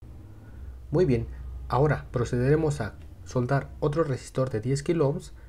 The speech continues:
al pin de V C C de cinco, de tres punto tres a cinco volts, y el otro extremo del resistor iría al pin de R X, que es el número tres, si lo ven de arriba para abajo, que es este de acá.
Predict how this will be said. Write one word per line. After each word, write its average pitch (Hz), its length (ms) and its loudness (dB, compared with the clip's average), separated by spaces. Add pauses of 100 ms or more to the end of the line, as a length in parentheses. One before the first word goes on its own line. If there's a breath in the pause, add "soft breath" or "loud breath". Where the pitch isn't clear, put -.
(400 loud breath)
al 180 220 2
pin 165 340 2
de 107 160 0
V 131 140 4
C 143 160 0
C 151 180 0
de 104 360 -4
cinco, 139 440 0
de 123 140 0
tres 156 200 -2
punto 165 220 -2
tres 147 180 0
a 117 60 -2
cinco 143 300 0
volts, 180 260 -2 (680 soft breath)
y 196 160 10
el 185 100 8
otro 175 220 4
extremo 147 320 4
del 123 140 4
resistor 143 420 4
iría 135 420 2 (220)
al 120 180 0
pin 143 240 4
de 120 220 4
R 135 320 2
X, - 240 -10
que 117 140 -2
es - 120 -6
el 110 320 0
número 117 280 -4
tres, 156 200 -2
si 135 80 -6
lo 107 160 -4
ven 117 340 -6
de 110 120 -6
arriba 113 300 -6
para 107 160 -4
abajo, 165 260 -6 (480)
que 107 80 -4
es - 80 -8
este - 180 -6
de 110 80 0
acá. 85 300 -8